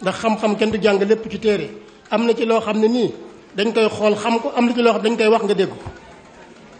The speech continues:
Moo tax jàngalekat moom bala muy mën a nekk ab jàngalekat war naa jaar ci ay barab, war nañ koo jaarale it ci ay barab.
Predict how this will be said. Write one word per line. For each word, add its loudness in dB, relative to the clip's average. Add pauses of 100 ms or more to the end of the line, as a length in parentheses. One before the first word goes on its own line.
(540)
Moo 2
tax -2
jàngalekat 2
moom 0 (760)
bala 4
muy 6
mën 4
a 2
nekk 2
ab -4
jàngalekat 0 (680)
war -2
naa 4
jaar 2
ci -8
ay 0
barab, 0 (540)
war 2
nañ 4
koo 2
jaarale 0
it -4
ci -8
ay -2
barab. -6